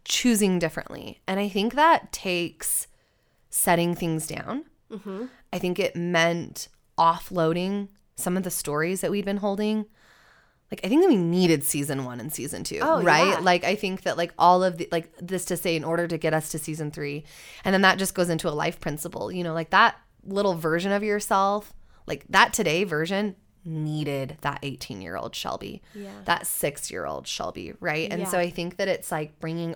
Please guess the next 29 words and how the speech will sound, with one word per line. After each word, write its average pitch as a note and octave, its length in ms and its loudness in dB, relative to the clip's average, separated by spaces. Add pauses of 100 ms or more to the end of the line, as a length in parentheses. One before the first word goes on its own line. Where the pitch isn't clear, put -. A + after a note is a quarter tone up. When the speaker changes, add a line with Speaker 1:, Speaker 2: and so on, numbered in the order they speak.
(120)
Speaker 1:
all C#3+ 220 4
of D#3+ 100 -2
those D#3 180 -2
parts C3+ 300 -2
of F3+ 80 -4
ourself G#3 580 0 (140)
Speaker 2:
Yeah. F#3+ 100 -14 (380)
Speaker 1:
and F#3 120 4
then E3+ 120 2
choosing F3 300 0
to D#3+ 60 0
sit - 240 -6
with F3+ 180 -4
that G#3 420 2 (580)
and F#3+ 140 4
moving F3 240 2
from E3+ 160 -2
that D3+ 180 -2
p-, - 220 -6
place - 340 -2
of D#3 80 -4
awareness, D3 800 -4 (640)
yeah, D4+ 220 2
really F3 240 0
personifies D#3+ 960 -4 (140)
what E3+ 120 -4
we're D#3+ 80 -6
doing D#3+ 220 -6
here. D3 180 -10